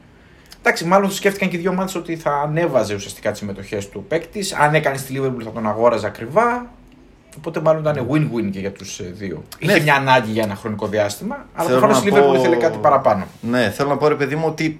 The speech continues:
Speaker 2: βολεύει και τις ομάδες ο δανεισμός
Speaker 1: Ναι, ναι.
Speaker 2: γενικά. Δεν είναι ότι κάνεις μια μεταγραφή,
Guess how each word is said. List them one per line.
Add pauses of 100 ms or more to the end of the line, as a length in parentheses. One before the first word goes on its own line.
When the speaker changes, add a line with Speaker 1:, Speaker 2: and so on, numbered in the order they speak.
(120)
Speaker 2:
βολεύει
και
τις
ομάδες
ο
δανεισμός
Speaker 1:
Ναι,
ναι.
Speaker 2:
γενικά. (280)
Δεν
είναι
ότι
κάνεις
μια
μεταγραφή,